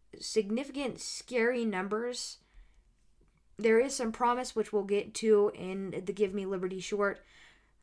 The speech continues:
coronavirus episode, but as of right now, this still is a very serious issue, very serious pandemic that should be taken care of, that should be watched and addressed by the United States government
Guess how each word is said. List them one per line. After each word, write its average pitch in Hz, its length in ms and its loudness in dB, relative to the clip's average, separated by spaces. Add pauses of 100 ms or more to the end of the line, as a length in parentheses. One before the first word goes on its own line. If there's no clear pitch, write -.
coronavirus 202 800 2
episode, 175 600 -2
but 220 280 4 (840)
as 247 220 2
of 226 140 -2
right 247 180 4
now, 208 220 4
this 202 180 -4
still 220 400 4
is 180 200 0
a 180 60 0
very 208 320 2
serious 226 840 0 (220)
issue, 208 640 2 (320)
very 196 180 0
serious 190 320 2
pandemic 185 720 -2 (240)
that 190 140 -4
should 185 220 -4
be 196 220 -4
taken 220 440 -2
care 220 340 0
of, 269 280 -2 (300)
that 208 160 -4
should 180 260 -2
be 190 400 -2 (280)
watched - 600 -2
and 226 220 0
addressed 202 440 -2
by 202 200 2
the 208 100 -2
United 185 400 0
States 175 260 -4
government 180 480 -2